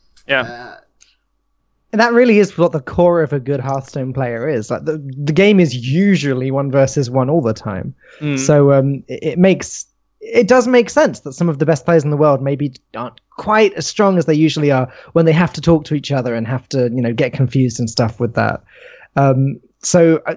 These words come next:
Speaker 3: I, I think, I think they'll do better in this tournament than they did at Trinity, and, um, potentially be one of the strongest teams.
Speaker 2: Yeah.
Speaker 1: Yep.
Speaker 2: Uh, th-, there will still be quite a lot of, uh, I would say, team playing before the series, if this makes sense, 'cause the, y-,
Speaker 3: Yeah,
Speaker 2: you have
Speaker 3: of
Speaker 2: to
Speaker 3: course.
Speaker 2: plan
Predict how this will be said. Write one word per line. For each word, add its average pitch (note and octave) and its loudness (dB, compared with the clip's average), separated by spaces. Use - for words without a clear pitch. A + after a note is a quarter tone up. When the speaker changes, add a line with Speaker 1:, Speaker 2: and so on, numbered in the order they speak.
Speaker 3:
I, G#3+ 2
I A3+ 4
think, A3+ 0
I F#3+ 0
think A3+ -2
they'll G#3 4
do F3 0
better B2+ -4
in C3+ -8
this B2+ -8
tournament C3 -4
than B2 -4
they B2 -2
did A#2+ -2
at A2+ -2
Trinity, A#2+ -4
and, C3 2
um, C3 2
potentially D3+ 2
be C#3 6
one C3 4
of B2+ 2
the A2+ -4
strongest A#2 -2
teams. A2+ -2
Speaker 2:
Yeah. F3 -16
Speaker 1:
Yep. D3 -4
Speaker 2:
Uh, C3+ -10
th-, E3 -20
there G#3 -6
will G#3+ -14
still A3 -18
be A#3+ -18
quite F3+ -12
a F3+ -10
lot E3 -12
of, - -20
uh, B2 -16
I - -20
would B2+ -18
say, C3+ -14
team C3+ -16
playing D3+ -12
before C#3+ -10
the C#3 -14
series, C#3+ -16
if C3+ -20
this C3 -16
makes C#3 -20
sense, C#3+ -20
'cause C3+ -20
the, C#3 -20
y-, - -20
Speaker 3:
Yeah, B2 -4
Speaker 2:
you A2 -12
have E3 -10
Speaker 3:
of - -20
Speaker 2:
to - -14
Speaker 3:
course. G#2 -6
Speaker 2:
plan C#3+ -10